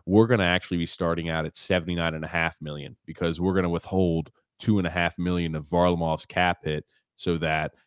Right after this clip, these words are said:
you know, now we don't have as much cap to work with." It's hard to say, "Yes, we wanna be as competitive as possible,"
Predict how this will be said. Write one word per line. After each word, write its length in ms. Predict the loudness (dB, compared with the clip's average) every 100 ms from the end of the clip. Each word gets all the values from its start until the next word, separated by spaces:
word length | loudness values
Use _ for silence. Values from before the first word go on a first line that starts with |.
| _
you 80 | -4
know, 160 | -2
now 320 | 0 2 2 2
we 160 | 2
don't 220 | 0 -2
have 180 | -2 -2
as 100 | -2
much 260 | -4 -4 -6
cap 340 | -2 -2 -2
to 80 | -6
work 340 | -2 -2 -2
with." 160 | -6 -6
It's 160 | -6 0
hard 300 | 4 4 2
to 60 |
say, 200 | -2 0
"Yes, 400 | 0 0 0 -2
we 80 | -2
wanna 180 | -2 -2
be 140 | -6 -6
as 140 | -8 -8
competitive 540 | -12 -4 -2 0 -2
as 80 | -6
possible," 720 | -2 0 0 -2 -8 -8 -8